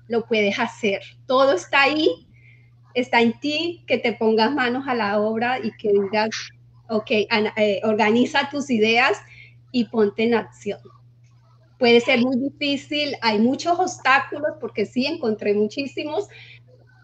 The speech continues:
pero no abandoné, porque creo firmemente en lo que estoy ofreciendo, en lo que,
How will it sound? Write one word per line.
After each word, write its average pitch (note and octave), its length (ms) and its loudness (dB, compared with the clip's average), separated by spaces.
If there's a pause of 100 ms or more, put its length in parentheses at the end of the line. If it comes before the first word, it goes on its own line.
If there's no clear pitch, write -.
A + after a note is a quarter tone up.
(160)
pero A#3+ 280 4
no A3 120 4
abandoné, A3 600 0 (140)
porque G#3+ 540 -2
creo A3 420 -2 (180)
firmemente B3 880 0 (760)
en A#3 220 2
lo G#3+ 240 0
que G#3 400 0
estoy G#3 320 -2
ofreciendo, A3+ 840 0
en G3+ 320 0
lo G3+ 100 0 (260)
que, G3 280 0